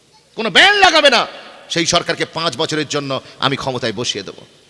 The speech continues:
আর অন্য কমিউনিটিদের কাছে যান, ওদের প্ল্যান, ওদের প্ল্যান কত! বিশ্বাস করুন, তারা একটা সরকারকে নির্বাচন করে, এটা দেখে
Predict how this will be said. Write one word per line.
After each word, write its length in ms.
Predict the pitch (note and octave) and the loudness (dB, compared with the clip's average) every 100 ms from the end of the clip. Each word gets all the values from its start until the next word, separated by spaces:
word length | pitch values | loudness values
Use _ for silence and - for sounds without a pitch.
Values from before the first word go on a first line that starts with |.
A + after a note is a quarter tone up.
| _ _ - | _ _ -4
আর 120 | C3 | 2
অন্য 220 | F#3 A3 A3 | 4 4 4
কমিউনিটিদের 580 | A3 A3+ A3+ A3 A#3 | 6 6 4 -2 -2
কাছে 200 | A3+ A3+ | -2 -2
যান, 240 | G#3+ D4+ D#4+ - - - | 4 4 4 -2 -12 -2
ওদের 180 | G3+ G#3+ | 0 0
প্ল্যান, 440 | F#3+ A3 A3+ C#3+ G#2+ - - | 2 4 4 0 -10 -8 -2
ওদের 180 | B3 | 0
প্ল্যান 340 | D4+ D4+ G4 G4 | 2 2 2 2
কত! 200 | F4+ F4+ E4+ A3 - - - - - - - - _ _ _ | 4 8 10 8 2 -12 -16 -18 -20 -20 -20 -20 _ _ _
বিশ্বাস 340 | - E3+ F#3 - | -2 0 0 0
করুন, 200 | F3+ D#3+ - - | -2 -2 -4 -2
তারা 220 | E3+ A3 | 2 4
একটা 200 | G3 G#3 | 2 0
সরকারকে 420 | - F#3 G3 F#3 | -2 0 0 0
নির্বাচন 420 | F3+ E3 F#3 F#3+ | -2 0 0 0
করে, 260 | E3 F3 E3 - | 0 2 2 2
এটা 300 | F3+ G#3+ F4 | 4 6 6
দেখে 340 | F#4+ F#4 E4+ | 6 8 8